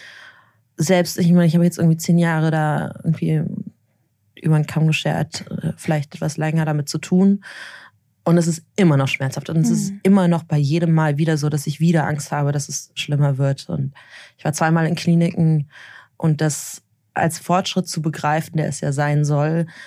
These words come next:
Speaker 1: und nicht als Rückschlag ist, obwohl ich das intellektuell kapiere, emotional oft sehr, sehr schwer zu leisten.
Speaker 2: Mhm.
Speaker 1: Jetzt habe ich lange geredet.
Speaker 2: <laughs>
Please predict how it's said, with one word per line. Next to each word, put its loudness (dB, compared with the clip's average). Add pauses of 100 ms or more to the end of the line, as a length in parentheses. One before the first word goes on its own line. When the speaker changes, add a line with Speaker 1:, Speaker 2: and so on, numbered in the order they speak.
(120)
Speaker 1:
und 4
nicht 4
als -2
Rückschlag -2 (100)
ist, -10 (220)
obwohl 0
ich 0
das -4 (680)
intellektuell -2
kapiere, -2
emotional 0
oft -6
sehr, -4
sehr -6
schwer -8
zu -16
leisten. -2
Speaker 2:
Mhm. -8 (180)
Speaker 1:
Jetzt -2
habe 2
ich -2
lange 2
geredet. 2
Speaker 2:
<laughs> 2